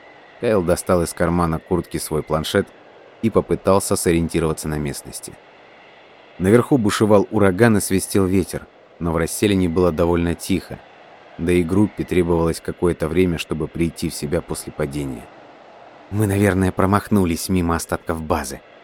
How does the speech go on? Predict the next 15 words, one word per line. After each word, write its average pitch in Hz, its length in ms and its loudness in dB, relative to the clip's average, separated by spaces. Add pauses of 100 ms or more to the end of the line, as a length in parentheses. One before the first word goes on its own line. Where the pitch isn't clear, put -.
(160)
следуя 78 400 -4
по - 140 -16
карнизу. 80 580 -8 (800)
Идти - 220 -2
по - 100 -6
ледяной 90 380 0
кромке 92 520 0
было 90 280 2
намного 90 340 0
проще, 101 480 2
но 78 140 -6
похоже, 87 520 -2 (600)
что - 160 -6
этот 87 180 -4
путь - 300 -4